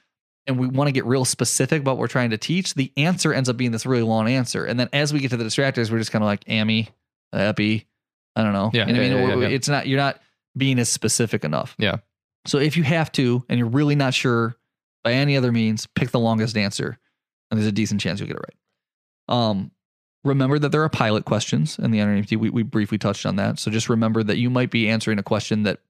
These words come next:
Speaker 1: purposely is broken. It's not written in the correct way, and they would just wanna see how an E M T or paramedic in training would respond to that. So just understand that. And then go with your gut and don't change your answer unless you found something in the question that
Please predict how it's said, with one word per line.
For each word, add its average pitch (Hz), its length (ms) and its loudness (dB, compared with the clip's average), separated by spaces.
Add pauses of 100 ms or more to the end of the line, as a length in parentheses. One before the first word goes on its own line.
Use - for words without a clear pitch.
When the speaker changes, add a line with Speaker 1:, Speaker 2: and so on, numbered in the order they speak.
(460)
Speaker 1:
purposely 123 600 0
is 104 140 0
broken. 110 520 0
It's 107 160 -6
not 107 200 -2
written 107 280 -2
in 101 80 0
the 101 80 -2
correct 95 320 -2
way, 98 260 0
and 107 120 -2
they 95 60 0
would 95 80 -2
just 101 140 -8
wanna 98 180 -4
see 92 240 -4
how 98 220 -2
an 95 80 -2
E 95 120 -6
M 92 80 -6
T 92 160 -4
or 87 60 -6
paramedic 82 640 -6 (100)
in 101 160 -6
training 78 420 -6
would 76 160 -6
respond - 340 -6
to - 60 -12
that. - 180 -10 (260)
So 73 260 -4 (400)
just 92 220 -8 (220)
understand 87 440 -2
that. 65 200 -10 (640)
And 151 100 0
then 147 140 2
go 196 140 2
with 262 200 -2
your 175 120 0
gut 135 420 0
and 123 180 0
don't 139 240 0
change 135 440 0
your 131 120 0
answer 113 440 0
unless 110 380 0
you 110 80 0
found 151 480 0
something 131 480 0
in 117 140 0
the 117 80 0
question 107 580 0
that 101 120 -2